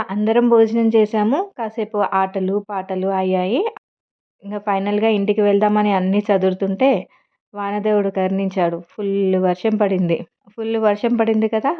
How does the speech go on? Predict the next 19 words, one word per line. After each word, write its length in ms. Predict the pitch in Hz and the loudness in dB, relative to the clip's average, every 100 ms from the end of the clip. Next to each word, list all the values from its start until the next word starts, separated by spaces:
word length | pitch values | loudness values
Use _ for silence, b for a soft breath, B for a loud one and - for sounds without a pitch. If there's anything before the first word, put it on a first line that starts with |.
| - | -6
అక్కడే 360 | 202 202 196 226 | -8 -2 -2 -2
స్ట్రక్ 320 | 233 208 202 | -2 -2 -2
అయిపోయాము. 600 | 190 190 180 180 170 170 190 _ _ - | -2 0 0 0 -2 -6 -10 _ _ -14
అక్కడే 440 | 190 190 208 254 247 208 | -12 -6 -2 0 0 0
ఉండి 340 | 208 220 285 233 185 _ 190 | 0 2 2 0 -4 _ -8
ఈవినింగ్ 440 | 208 202 202 202 | -6 -4 -2 0
కూడా 180 | 208 196 | 2 2
భోజనం 460 | 180 185 185 190 190 | 2 2 2 2 2
చేసేసి 500 | 190 190 196 196 269 240 - - | 2 2 0 0 0 0 -6 -20
నైట్ 460 | 190 196 185 180 185 180 | -12 -6 -4 -6 -8 -8
నైన్, 360 | 185 180 175 170 | -6 -4 -4 -6
టెన్ 220 | 180 175 | -8 -10
కల్లా 280 | 165 175 196 | -8 -4 -2
ఇంటికి 300 | 226 214 208 | 0 0 -2
వచ్చేసాము. 600 | 202 196 185 190 175 165 - B B B | -2 -2 0 0 0 -2 -6 B B B
ఇలా 260 | 220 208 226 | -4 0 2
జరిగిందండి 680 | 233 214 208 202 196 190 190 | 2 2 2 0 0 0 2
మా 160 | 190 196 | 2 2
వనభోజనాలు. 800 | 185 180 180 185 185 180 175 | 2 2 2 0 0 0 0